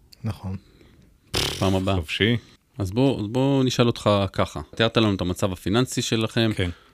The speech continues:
Speaker 2: אין, אין ספק שזה מקום מאוד מאוד מכובד להיות בו ב-,
Speaker 3: בהחלט.
Speaker 2: בגיל שלכם, ו-,
Speaker 1: נכון,
Speaker 2: ו-,
Speaker 1: נכון.
Speaker 3: אין מה
Speaker 2: ומאיפה
Speaker 3: להגיד, אין מה
Speaker 2: שהגעתם,
Speaker 3: להגיד.
Speaker 2: צברתם, אה, יכולות, ו-, ו-, ו-, ואתם שווים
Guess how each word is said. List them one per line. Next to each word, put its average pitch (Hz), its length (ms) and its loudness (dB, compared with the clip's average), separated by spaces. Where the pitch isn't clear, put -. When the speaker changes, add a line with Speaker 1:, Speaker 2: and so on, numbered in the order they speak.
Speaker 2:
אין, 98 160 0
אין 104 120 2
ספק - 360 -2
שזה 90 500 0
מקום 90 340 0
מאוד 104 200 6
מאוד 101 160 2
מכובד 92 400 0
להיות 95 200 0
בו 92 160 0
ב-, - 20 -8
Speaker 3:
בהחלט. 90 300 0
Speaker 2:
בגיל 107 120 2
שלכם, 107 540 -2
ו-, 85 140 -4
Speaker 1:
נכון, 90 160 -6
Speaker 2:
ו-, 85 300 -2
Speaker 1:
נכון. 87 120 -8
Speaker 3:
אין 120 100 2
מה 127 60 4
Speaker 2:
ומאיפה 147 120 2
Speaker 3:
להגיד, 113 180 2
אין 101 200 4
מה 98 80 2
Speaker 2:
שהגעתם, 120 260 4
Speaker 3:
להגיד. 120 140 2
Speaker 2:
צברתם, 117 760 2
אה, 92 300 0
יכולות, 113 640 2
ו-, 87 340 -2
ו-, 87 280 -6
ו-, 90 140 -4
ואתם - 140 -4
שווים 120 380 4